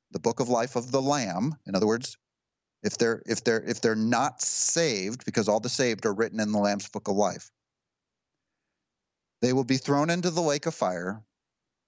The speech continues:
and the lake of fire is the second death. That's Judgment Day. That's the day when John three sixteen will come to its,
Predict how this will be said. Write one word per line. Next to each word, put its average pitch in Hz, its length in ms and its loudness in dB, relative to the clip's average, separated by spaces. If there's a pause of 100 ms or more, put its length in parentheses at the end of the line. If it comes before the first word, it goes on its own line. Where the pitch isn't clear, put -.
(320)
and 90 100 -6
the 90 60 2
lake 110 220 0
of 131 80 -2
fire 127 360 0
is 107 640 -2 (460)
the 110 80 2
second 104 420 0
death. 85 260 0 (1400)
That's 107 260 0
Judgment 117 540 -2
Day. - 240 -8 (1700)
That's 113 280 2
the 156 120 0
day 131 340 0
when 104 280 -2
John 113 460 2 (100)
three 135 240 2
sixteen - 960 0 (680)
will 113 140 4
come 131 380 0
to 131 240 2
its, - 440 -2